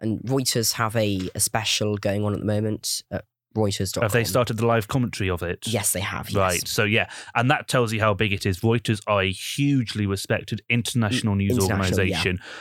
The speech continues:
Speaker 2: The only one who are really on a par with them are the Associated Press in the U S. They are the
Speaker 1: Yeah.
Speaker 2: two big, sort of Western, at least, news organisations.
Speaker 1: Yeah, and,
Speaker 2: For
Speaker 1: and the
Speaker 2: Reuters,
Speaker 1: French one as well.
Speaker 2: yeah, and for Reuters to deal with that, considering it's a U K issue,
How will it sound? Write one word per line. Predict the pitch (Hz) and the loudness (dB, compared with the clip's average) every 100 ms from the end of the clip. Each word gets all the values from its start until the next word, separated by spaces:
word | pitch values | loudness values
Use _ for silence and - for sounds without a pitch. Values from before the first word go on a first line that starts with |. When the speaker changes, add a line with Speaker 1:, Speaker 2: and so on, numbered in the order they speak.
| - - | -12 -2
Speaker 2:
The | 127 | 0
only | 147 143 131 | 2 2 2
one | 120 113 | 2 2
who | 113 | 4
are | 110 101 | 4 2
really | 113 113 - | 2 0 0
on | 110 | 0
a | |
par | 101 113 110 | 0 0 2
with | 92 - | 0 0
them | 92 | 0
are | 92 | 0
the | 95 | 0
Associated | 92 101 92 95 85 - - | 0 0 0 -2 -4 -10 -4
Press | 98 - | -2 -2
in | 98 | -4
the | 90 | -2
U | 92 | -2
S. | 85 - - - - - - | -2 -2 -4 -4 -8 -16 -6
They | 127 139 | 0 2
are | 135 117 | 2 0
the | |
Speaker 1:
Yeah. | 98 | -4
Speaker 2:
two | - 143 120 104 _ | 0 2 2 0 _
big, | 135 117 98 90 - _ _ _ | 2 4 2 -2 -12 _ _ _
sort | - 113 | -4 -2
of | 95 | 0
Western, | 107 143 - - - 85 90 | 0 2 2 -2 -2 -4 -2
at | 104 | 0
least, | 104 85 - - - - | 0 0 -4 -4 -8 -10
news | 104 110 113 104 101 | -2 2 4 4 4
organisations. | 98 98 92 92 98 92 - 85 85 | 2 2 0 2 0 0 -4 -4 -4
Speaker 1:
Yeah, | 98 82 98 - - | -6 -6 -8 -8 0
and, | |
Speaker 2:
For | 117 | 2
Speaker 1:
and | 113 | 4
the | |
Speaker 2:
Reuters, | 127 135 | 2 2
Speaker 1:
French | 113 101 | 0 -2
one | 80 | -6
as | 90 | -6
well. | 85 | -4
Speaker 2:
yeah, | 131 - - | -2 0 0
and | 107 | 0
for | 117 | 2
Reuters | 113 139 139 110 | 4 2 2 -6
to | - | -2
deal | 117 110 | 0 2
with | 98 87 | 2 2
that, | 95 92 - - - - _ | 0 0 -6 -10 -16 -20 _
considering | 120 107 135 117 110 | 0 2 2 2 2
it's | 98 - | 0 -4
a | |
U | 101 120 113 | -2 0 -2
K | - 131 107 | 0 0 0
issue, | 85 - 98 85 | -2 -4 -4 -4